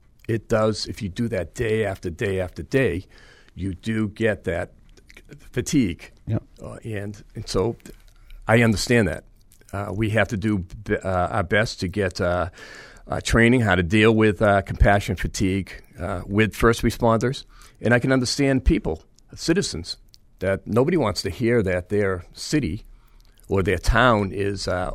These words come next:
Speaker 1: ab-, about all the overdoses. They own property. Uh, they, they,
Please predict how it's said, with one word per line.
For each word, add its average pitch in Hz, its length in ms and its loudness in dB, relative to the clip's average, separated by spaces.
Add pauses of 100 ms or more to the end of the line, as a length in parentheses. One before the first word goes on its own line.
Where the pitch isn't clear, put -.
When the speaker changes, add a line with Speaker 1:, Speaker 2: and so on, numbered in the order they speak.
Speaker 1:
ab-, - 180 -2
about 98 380 -2
all 110 220 4
the 104 180 -6
overdoses. 101 720 0
They 98 220 -2
own 104 160 0
property. 92 680 4 (480)
Uh, 95 220 0
they, 98 340 0 (320)
they, 98 160 0